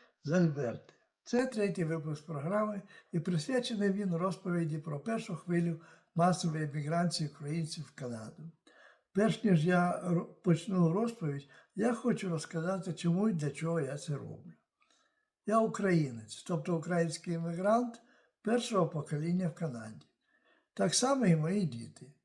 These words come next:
Але ні я, ні мої діти не стали за ці двадцять шість років байдужими до долі нашої батьківщини і свого народу.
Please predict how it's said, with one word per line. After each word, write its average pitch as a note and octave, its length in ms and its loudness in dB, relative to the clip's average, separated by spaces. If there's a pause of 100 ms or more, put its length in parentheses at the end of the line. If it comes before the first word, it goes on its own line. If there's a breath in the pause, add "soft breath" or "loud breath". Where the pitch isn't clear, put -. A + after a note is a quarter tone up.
(260)
Але A3+ 260 2
ні A#3 240 2
я, D#3 340 2
ні G3 120 -2
мої G#3+ 280 2
діти D3 420 -2
не D#3+ 120 -4
стали B3 360 -2
за E3+ 180 0
ці A3 200 -4
двадцять E3 500 -4
шість D#3+ 260 -6
років G#3 420 -4 (400 loud breath)
байдужими E3 760 2
до D#3 420 -4 (360 loud breath)
долі G3+ 300 8
нашої E3 400 2
батьківщини G#3+ 760 -4
і F#3+ 240 -4
свого E3+ 380 0
народу. D3 480 0